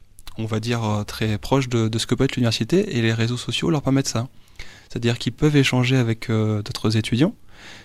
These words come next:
qui peuvent comme ça échanger leur expérience, ou, euh, me poser des questions directement, euh, euh, pour savoir, euh, tout simplement les formalités administratives, ou, euh, comment vont se dérouler leurs cours, et cetera.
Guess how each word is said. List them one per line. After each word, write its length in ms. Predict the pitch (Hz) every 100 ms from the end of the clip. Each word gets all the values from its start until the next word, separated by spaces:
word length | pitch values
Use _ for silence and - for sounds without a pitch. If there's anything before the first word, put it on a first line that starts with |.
| - -
qui 180 | - 110
peuvent 180 | 110
comme 140 | 107 110
ça 140 | -
échanger 280 | 117 113 117
leur 120 | 127
expérience, 560 | 117 - 110 170 208 - -
ou, 240 | 131 131
euh, 260 | 117 113 113
me 120 | 117
poser 260 | - 120
des 80 | 120
questions 300 | 110 110 139
directement, 800 | 127 113 107 - 113 135 147 131
euh, 80 | 110 110 - - - - - -
euh, 220 | 107 104
pour 180 | - 107
savoir, 460 | - 107 123 120
euh, 680 | 107 101 104 104 107 110 - -
tout 100 | -
simplement 320 | 110 120 123
les 80 | 120
formalités 380 | 110 110 107
administratives, 800 | 104 104 - - 101 127 147 131
ou, 240 | 110 107 104 - - - -
euh, 300 | 104 95 98 - 107
comment 240 | - 110 110
vont 120 | 107
se 100 | -
dérouler 300 | 107 107 101
leurs 160 | 107
cours, 180 | - 143
et 40 | 120
cetera. 360 | - 117 110